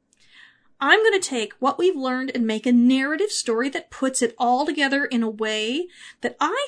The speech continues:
think this story would have sounded when Moses told it in the wilderness to the children of Israel. But I'm also going to include information from books like Ezekiel and Revelation,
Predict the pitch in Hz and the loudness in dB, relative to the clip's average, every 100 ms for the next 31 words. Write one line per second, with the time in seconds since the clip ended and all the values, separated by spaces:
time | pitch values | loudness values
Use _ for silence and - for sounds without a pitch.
0 | - 403 370 359 339 - 330 311 311 277 | -4 -4 -2 -4 -2 -2 -4 -4 -4 -4
1 | 240 269 - - 220 226 254 277 294 294 | -6 -6 -6 -4 -2 -4 -4 -4 -2 -2
2 | 311 359 381 381 370 - 247 254 285 262 | -2 0 0 0 -4 -4 -6 -4 -4 -4
3 | 269 330 240 214 220 226 262 - 214 226 | -4 -2 -4 -4 -6 -8 -8 -10 -10 -8
4 | 262 - 196 196 214 220 190 202 - 285 | -8 -8 -8 -6 -8 -8 -10 -10 -6 -6
5 | 311 320 294 202 - - _ _ _ - | -4 -4 0 0 -2 -10 _ _ _ -20
6 | - - - 254 254 302 359 523 480 - | -20 -10 -2 0 0 0 2 2 0 0
7 | 320 240 247 240 240 240 240 262 254 254 | 0 2 2 2 2 0 0 -2 -4 -2
8 | 269 294 262 247 320 311 330 262 220 233 | -4 -4 -2 -2 -4 -6 -6 -2 -2 -2
9 | - 208 214 - - 202 202 208 220 214 | -4 -4 -4 -6 -8 -6 -4 -6 -4 -4
10 | 370 - 320 311 311 339 453 - 247 190 | -6 -12 -6 -2 0 2 2 2 -2 -6